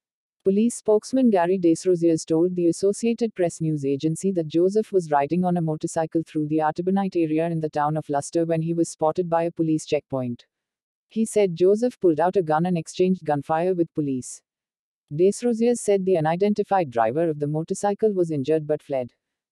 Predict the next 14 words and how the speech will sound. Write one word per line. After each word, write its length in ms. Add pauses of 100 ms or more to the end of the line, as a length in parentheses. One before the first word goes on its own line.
(340)
Joseph 460
ruled 260
Village 300
the 140
Dew, 380
or 120
Village 340
of 140
God, 280 (140)
a 80
shantytown 680
in 100
downtown 500
Port-au-Prince, 680